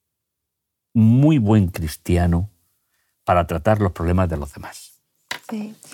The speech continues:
Speaker 2: Y, y a veces no solo son palabras, ¿no? También, por ejemplo, si consideramos el pecado por lo que es, que al final es,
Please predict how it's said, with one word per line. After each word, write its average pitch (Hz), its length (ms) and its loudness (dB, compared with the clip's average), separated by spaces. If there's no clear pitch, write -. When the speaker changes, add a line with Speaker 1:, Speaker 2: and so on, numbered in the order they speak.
Speaker 2:
Y, 226 220 0
y 220 80 4
a 196 80 2
veces 196 260 0
no 240 140 2
solo 190 200 -2
son 180 220 -2
palabras, 170 580 -2
¿no? 185 200 -2
También, 180 400 -4
por 208 100 -2
ejemplo, 208 380 0
si 233 240 0
consideramos 214 520 0
el 240 100 4
pecado 214 400 0
por 196 140 -2
lo 185 120 0
que 190 140 0
es, 185 80 -4
que - 100 -8
al 175 60 -4
final 180 260 -2
es, 190 140 -8